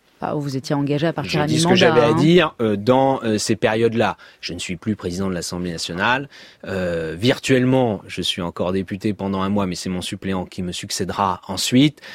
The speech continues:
Speaker 2: Et donc, je ne vais pas commencer, euh, à me mêler.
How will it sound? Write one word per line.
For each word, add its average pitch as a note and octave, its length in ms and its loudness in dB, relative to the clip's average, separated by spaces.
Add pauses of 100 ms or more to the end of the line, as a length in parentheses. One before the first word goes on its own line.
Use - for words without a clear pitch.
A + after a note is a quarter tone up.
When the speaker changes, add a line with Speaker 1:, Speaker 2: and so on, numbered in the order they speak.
(160)
Speaker 2:
Et G#2 140 -6
donc, A2+ 340 0
je G2+ 160 0
ne A2 120 2
vais G#2 140 2
pas B2+ 200 0
commencer, A#2 720 -2 (300)
euh, G2 360 0
à G#2+ 180 0
me G#2 140 0
mêler. C3+ 460 4